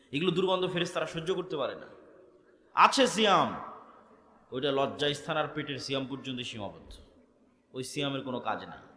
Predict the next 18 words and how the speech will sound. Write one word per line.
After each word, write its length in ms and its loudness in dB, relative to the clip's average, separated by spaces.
ওই 140 4
সিয়াম 360 2
পালনকারীর 540 2
মুখে 240 -2
কোনো 180 -6
সুগন্ধি 420 -6
তৈরি 240 -6
হবে 240 -14
না। 140 -20
যে 140 -6
সিয়াম 320 -2
পালনকারী 500 0
নাম 300 4
কাওয়াস্তে 420 2
খাবার 400 0
থেকে 200 -4
বিরত 280 2
আছে, 320 2